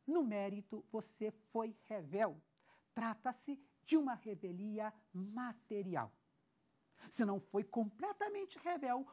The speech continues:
porque você contestou, mas contestou apenas defesas de caráter processual, porque acreditava que, se acolhida aquela defesa peremptória, seria extinta a instância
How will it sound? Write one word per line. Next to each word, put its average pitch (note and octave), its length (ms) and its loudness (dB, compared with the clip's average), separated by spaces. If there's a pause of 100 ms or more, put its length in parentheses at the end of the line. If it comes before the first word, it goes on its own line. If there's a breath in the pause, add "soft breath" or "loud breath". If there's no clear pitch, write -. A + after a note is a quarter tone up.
porque G4 260 2
você G4+ 240 -2
contestou, G#4+ 640 -2 (760 loud breath)
mas D#4 160 4
contestou A#3+ 640 -2 (120)
apenas - 680 -2 (120)
defesas G#3 760 -4
de D3+ 220 -4
caráter - 640 -6 (160)
processual, A3 720 -2 (180 loud breath)
porque F4+ 240 0
acreditava F4+ 920 0
que, - 100 -14
se - 120 -6
acolhida D#4 480 0
aquela E4+ 240 -2
defesa B3+ 600 -2 (1600 loud breath)
peremptória, A3 760 0 (140 loud breath)
seria E4 340 2
extinta D4+ 580 -2
a A#3+ 40 -2
instância A3 680 -4